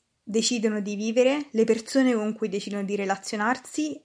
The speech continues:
ma non parlo soltanto di relazioni, ma parlo anche dell'ambiente fisico. E quindi penso che mi, ehm, approccerò a questo argomento facendovi degli esempi.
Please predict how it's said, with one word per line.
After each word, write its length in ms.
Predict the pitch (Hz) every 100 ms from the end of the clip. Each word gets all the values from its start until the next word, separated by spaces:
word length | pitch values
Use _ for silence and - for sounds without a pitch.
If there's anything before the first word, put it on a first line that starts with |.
| _
ma 120 | 233
non 160 | 226 226
parlo 240 | 285 269
soltanto 480 | 226 214 214 214 220
di 320 | 190 208 208 -
relazioni, 760 | 190 196 190 - 233 240 269
ma 100 | 220
parlo 260 | - 208 214
anche 200 | 220 208
dell'ambiente 560 | 190 190 190 185 -
fisico. 560 | 190 196 - 185 170 185 - - - - _
E 340 | - 214 208 202
quindi 420 | 269 247 214 - - _ _
penso 320 | - 226 226
che 240 | 220 208 - - _ _ _ _ _ - - -
mi, 320 | 220 226 226 214
ehm, 680 | - 208 202 196 196 196 196
approccerò 500 | - - 240 240 262
a 40 |
questo 240 | 262 247 247
argomento 380 | 220 220 226 220
facendovi 500 | 202 208 202 196 190
degli 220 | 196 196
esempi. 580 | 208 202 185 185 240